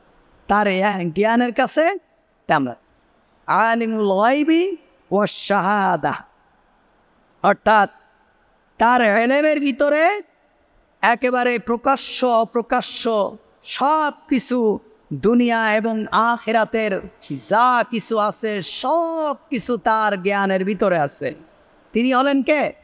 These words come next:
আল্লাহ সুবহানাহু ওয়া তাআলা। তাহলে আলিমুল গায়ব, গায়বের একমাত্র মালিক কে? আল্লাহ সুবহানাহু ওয়া তাআলা।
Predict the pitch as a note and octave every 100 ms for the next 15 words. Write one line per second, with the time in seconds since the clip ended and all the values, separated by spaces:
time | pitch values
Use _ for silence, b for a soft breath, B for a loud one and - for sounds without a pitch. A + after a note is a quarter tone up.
0 | _ _ _ _ _ _ _ _ _ -
1 | F3+ G3+ F#3 - F3 D#3 E3+ D#3+ D3+ C#3+
2 | C#3+ C3+ A#2+ A#2+ A#2 _ _ _ _ -
3 | G#3+ B3+ C#4 D#4 E4 F#3+ A#3 C#4 D#4+ D#4+
4 | D#4 D4+ C4 D4+ F#4+ F4 _ _ _ _
5 | _ _ _ - E3+ D#3 C4 D#4 D4+ D4+
6 | D4+ C#4+ D4 C#4+ D4 B3+ - C#4 C4+ B3+
7 | G#3 A#3 C4+ D4 - D4 E4 G#4 - -
8 | F3 - - A3+ A3+ A3 - G#3 E3+ F#3
9 | F3+ E3 D#3+ C#3 C3+ A#2+